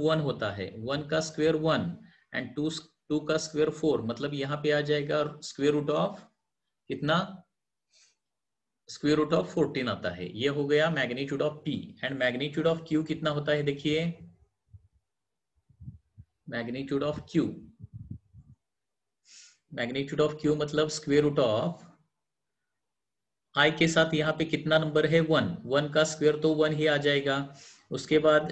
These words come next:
J के साथ माइनस टू है, तो माइनस टू का स्क्वायर मतलब फ़ोर हो जाएगा, प्लस नाइन, तो ये कितना आता है? ये भी रूट फ़ोर्टीन ही आता है। ये हो गया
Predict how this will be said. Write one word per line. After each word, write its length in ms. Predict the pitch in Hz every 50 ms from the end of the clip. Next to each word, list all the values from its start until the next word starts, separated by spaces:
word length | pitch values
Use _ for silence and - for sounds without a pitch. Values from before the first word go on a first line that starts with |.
| - 120
J 160 | 120 139 151 147 151
के 80 | 160
साथ 280 | 151 - 165 156 156 156
माइनस 420 | 156 147 139 139 143 156 160 - -
टू 120 | 165 151 147
है, 200 | 139 143 139 139 139 139 - - - _ - - - - _ -
तो 80 | 147 143
माइनस 420 | 143 135 127 127 131 143 147 - -
टू 80 | 151
का 140 | 147 - 156 151
स्क्वायर 320 | - - - 151 156 151 151
मतलब 260 | 151 147 151 156 151
फ़ोर 260 | - - 156 156 156
हो 140 | 147 147 147
जाएगा, 380 | 143 143 139 135 135 127 127 127 131 131 - - _ _ _ _ _ _ _ _ _ _ _ - - - - - - _ _ _ - -
प्लस 300 | 131 143 156 160 - -
नाइन, 280 | 151 151 147 131 127 127 127 - - - - _ _ _ - - - - - _
तो 80 | - 139
ये 140 | 139 143 147
कितना 280 | 147 156 156 156 156 151
आता 220 | 147 147 151 147 147
है? 120 | 147 156
ये 220 | 165 160 139 139 139
भी 140 | 139 151 151
रूट 220 | 143 139 139 143
फ़ोर्टीन 440 | - - 143 123 117 - 135 131 123
ही 140 | 135 151 160
आता 280 | 147 113 104 - - 92
है। 220 | 90 90 85 - - _ _ _ - - _ _ -
ये 120 | 123 143 156
हो 160 | 156 160 156
गया 280 | 156 151 151 160 170